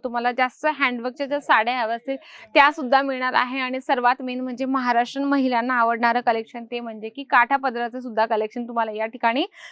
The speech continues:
मिळत असतं. हे तुम्ही बघू शकता, ग्रीन कलरमध्ये खूपच सुंदर आणि छान याच्यामध्ये पण डिझाईन्स बनवली आहे.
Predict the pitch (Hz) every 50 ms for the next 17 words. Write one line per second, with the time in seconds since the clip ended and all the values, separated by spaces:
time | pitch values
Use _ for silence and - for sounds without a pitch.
0 | - _ 254 262 269 240 233 247 240 240 - 269 247 254 277 285 277 269 269 269
1 | 254 254 269 277 311 294 - - 269 262 254 262 262 277 277 269 277 254 240 254
2 | 247 240 233 247 254 - - 330 339 302 - - 320 311 - - 294 262 262 269
3 | 277 254 233 240 269 269 - 262 233 233 254 240 - 254 240 240 247 233 - 254
4 | 262 247 240 254 226 220 240 226 240 240 254 254 247 240 240 240 247 240 240 247
5 | 262 - _ _